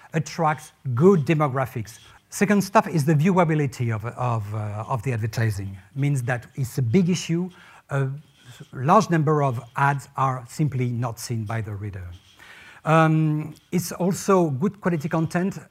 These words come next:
is good for, um, innovative and, um, uh, advertising format. For instance, the New York Times, Quartz, the Washington Post,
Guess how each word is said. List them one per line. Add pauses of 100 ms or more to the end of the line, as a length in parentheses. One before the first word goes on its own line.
is
good
for,
um, (260)
innovative (100)
and,
um, (420)
uh,
advertising
format.
For
instance, (260)
the
New
York
Times, (320)
Quartz,
the
Washington
Post,